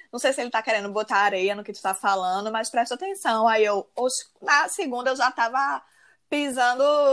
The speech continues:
pisando firme, sabe? Mais consciente, né? Mas essa questão de imaturidade mesmo, eu acho que na ocasião foi isso.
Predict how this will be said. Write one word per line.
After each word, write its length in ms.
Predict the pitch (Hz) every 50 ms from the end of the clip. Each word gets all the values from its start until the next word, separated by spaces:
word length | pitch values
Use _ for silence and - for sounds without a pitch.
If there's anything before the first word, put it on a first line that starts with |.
| 262 247 254 _ _ _ - _ _
pisando 380 | - 269 254 240 262 247 262 311
firme, 420 | - - 339 220 220 233 220 208
sabe? 380 | 214 - 214 196 196 208 220 233
Mais 680 | 240 233 226 226 226 240 254 254 254 254 254 - - _ _ _ _ _
consciente, 840 | - 254 254 277 269 - - 381 370 262 226 208 196 202 - 214
né? 160 | 208 202 214
Mas 160 | 262 339 415
essa 180 | 440 440 440 453
questão 380 | 453 453 415 - 427 381 370 339
de 60 | 294 320
imaturidade 800 | 330 359 370 349 359 - 381 415 427 415 381 226 214 208 220
mesmo, 280 | 214 208 202 196 226 220
eu 40 | 220
acho 200 | 226 - - -
que 80 | 285
na 140 | 269 240 247
ocasião 440 | 247 - 247 233 254 269 240 220 233
foi 240 | - - 262 285 285
isso. 260 | 233 190 185 - -